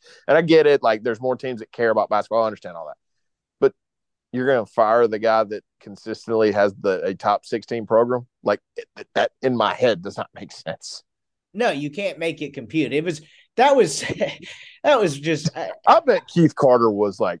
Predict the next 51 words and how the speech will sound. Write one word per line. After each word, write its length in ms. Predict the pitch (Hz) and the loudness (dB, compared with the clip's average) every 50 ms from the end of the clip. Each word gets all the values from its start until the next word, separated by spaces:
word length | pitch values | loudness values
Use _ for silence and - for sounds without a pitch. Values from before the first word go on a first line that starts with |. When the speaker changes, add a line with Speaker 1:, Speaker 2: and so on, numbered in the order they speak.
| _ _ | _ _
Speaker 1:
ready 340 | 120 120 117 110 101 98 87 | -2 0 0 2 0 -2 -10
to 140 | - - 101 | -12 -16 -16
jump 320 | 95 - 110 101 95 - | -12 -8 -6 -6 -4 -2
off 220 | 98 95 92 87 - _ _ _ | -2 -2 -2 -4 -6 _ _ _
the, 200 | - 104 95 87 87 | -4 -4 -4 -4 -6
the 140 | 95 90 | -10 -12
press 280 | 80 - - 90 80 - | -8 -6 -6 -6 -6 -6
box 320 | _ _ - 80 73 - | _ _ -10 -10 -10 -14
the 140 | - - 85 | -16 -16 -16
entire 340 | 82 85 - 85 85 82 80 | -16 -12 -8 -8 -6 -6 -8
weekend. 360 | 78 76 76 - - - - _ _ _ _ _ _ _ _ _ _ _ _ _ _ _ _ _ _ | -10 -14 -18 -18 -18 -18 -18 _ _ _ _ _ _ _ _ _ _ _ _ _ _ _ _ _ _
Speaker 2:
I 100 | 240 320 | 2 4
don't 200 | 359 381 370 320 | 4 4 4 2
think 160 | 339 330 - | 0 0 2
he's 180 | 285 269 240 208 | 0 0 2 2
a 80 | 214 196 | 0 0
huge 300 | 214 254 233 160 135 117 | 0 0 0 -2 -4 -6
drinker, 420 | 139 151 208 247 240 302 294 277 | -4 -2 -2 -2 0 0 0 2
but 140 | 202 220 190 | 2 2 0
if 100 | 190 185 | 2 2
I'd 140 | 233 262 277 | 4 4 4
have 100 | 247 247 | 2 2
seen 180 | - 269 254 | 0 -2 -2
him 120 | 233 190 180 | -2 0 2
roaming 320 | 185 202 214 214 220 202 | 2 2 2 0 -4 -6
the 100 | 180 156 | -6 -8
streets 320 | 147 - 202 208 190 151 | -8 -8 -10 -10 -4 -2
of 60 | - 151 | 0 0
Oxford 500 | 143 147 156 180 180 - - 202 185 175 | 0 0 0 -2 -4 -4 -8 -4 -4 -4
in, 100 | 170 160 | -2 -2
like, 180 | 165 151 151 | -4 -4 -4
a 40 | 147 | -6
sleeveless 500 | 131 - - 175 180 185 175 165 160 139 | -8 -8 -6 -6 -6 -6 -4 -4 -4 -4
shirt, 380 | - - - 156 160 165 156 135 | -4 -4 -2 -2 -2 -2 -4 -6
just, 220 | 147 143 139 - | -8 -10 -8 -4
like, 160 | 151 143 120 | -6 -6 -6
s-, 180 | 104 - - _ _ _ _ _ _ _ _ _ _ _ _ _ _ _ - - - | -6 -14 -20 _ _ _ _ _ _ _ _ _ _ _ _ _ _ _ 0 0 2
pulling 300 | - 190 196 190 190 170 | 2 -4 -2 -2 -4 -2
something 320 | 151 185 180 180 165 180 170 | -2 -4 -4 -4 -4 -4 -2
out 160 | 170 170 165 | -2 -2 -2
of 80 | 151 143 | -2 -6
a 60 | 139 | -4
bottle, 300 | 131 147 160 175 175 170 | -2 -2 0 0 0 -2
I'd 120 | 165 156 | -2 -2
be 60 | 170 | -4
like, 80 | 175 190 | -4 -2
"I 60 | 214 | -2
don't 140 | 247 233 175 | -2 -2 -2
blame 220 | 156 175 156 123 | -4 -6 -6 -6
you, 80 | 104 104 | -10 -18
champ." 260 | 98 - 92 73 - | -20 -20 -20 -20 -20